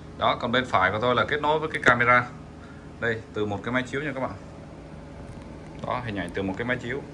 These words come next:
ra hai khung hình khác nhau nha các bạn. Epson L một ngàn hai U là cái dòng máy chiếu, ờ, laser độ phân giải bốn K. Rồi, ok, chúng ta sẽ bấm menu ở trên cái remote để chúng ta lựa chọn một số cái thao tác ở trên cái tính năng này.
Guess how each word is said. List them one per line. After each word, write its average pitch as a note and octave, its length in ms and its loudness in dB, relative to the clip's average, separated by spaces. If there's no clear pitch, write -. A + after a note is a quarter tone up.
ra G#2+ 140 4
hai G#2 280 2
khung G#2 100 -4
hình G2 100 -2
khác A2+ 180 -2
nhau A2+ 160 0
nha G#2+ 120 -2
các A2+ 60 -4
bạn. A2 100 -6
Epson A#2+ 380 4
L A2 360 4
một F#2 160 0
ngàn G2 360 -2
hai G#2+ 140 4
U A2 200 0
là G2+ 140 4
cái A2+ 80 -2
dòng G2+ 180 -2
máy G2+ 100 -2
chiếu, A2+ 240 -8
ờ, A#2 340 0
laser A2 480 4
độ A2+ 120 -4
phân G#2 100 -6
giải F2+ 120 0
bốn A2 160 -4
K. - 100 -6
Rồi, B2 200 12
ok, C3 100 2
chúng E3 100 -4
ta C#3+ 140 10
sẽ C#3 200 6
bấm D#3+ 220 2
menu C3+ 340 6
ở G#2+ 80 4
trên B2+ 200 2
cái D3 100 2
remote B2 300 4
để G#2+ 100 -2
chúng B2+ 140 -6
ta B2 180 6
lựa A2+ 160 2
chọn G2 280 0
một F#2+ 80 0
số B2 280 -4
cái C#3 200 2
thao B2 100 0
tác C3 280 4
ở F#2+ 100 -2
trên A2+ 240 2
cái A#2 100 -8
tính B2+ 100 -6
năng B2 140 0
này. G2+ 160 4